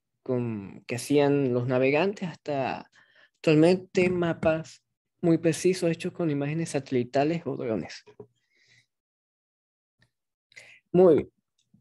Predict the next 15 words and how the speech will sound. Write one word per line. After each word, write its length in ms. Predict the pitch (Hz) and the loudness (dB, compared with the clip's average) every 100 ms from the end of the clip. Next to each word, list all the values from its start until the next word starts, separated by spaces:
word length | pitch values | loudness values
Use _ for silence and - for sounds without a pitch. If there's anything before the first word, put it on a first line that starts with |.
| _ _ _ _ | _ _ _ _
Eh, 520 | 165 170 160 151 143 | 0 4 4 4 2
la 160 | 147 151 | 0 -2
cartografía 720 | 160 160 170 170 - 208 214 | -2 0 4 4 2 0 0
se 180 | 208 180 | 0 -6
encarga 760 | 165 156 - 175 160 143 160 - _ _ _ _ _ _ _ | -6 -4 -2 -2 -4 -8 -12 -14 _ _ _ _ _ _ _
de 560 | 151 143 135 123 98 - _ _ _ _ _ _ _ _ _ _ - | 0 4 4 4 0 -6 _ _ _ _ _ _ _ _ _ _ -4
graficar 680 | 190 160 - 170 170 180 208 - _ _ | 2 2 0 -4 0 0 0 -10 _ _
el 220 | 160 156 - | -4 -4 0
planeta 540 | 135 135 135 139 - | 0 2 0 -4 -4
Tierra. 440 | 151 127 110 - _ | -2 -2 -4 -16 _
O 100 | - | -14
sea, 380 | 127 151 123 123 _ _ _ _ _ _ | -4 -2 -2 -4 _ _ _ _ _ _
nosotros 340 | 151 170 165 180 | -4 0 0 2
vivimos 400 | 160 156 185 190 | 4 4 2 -2
en 260 | 180 165 | -6 -8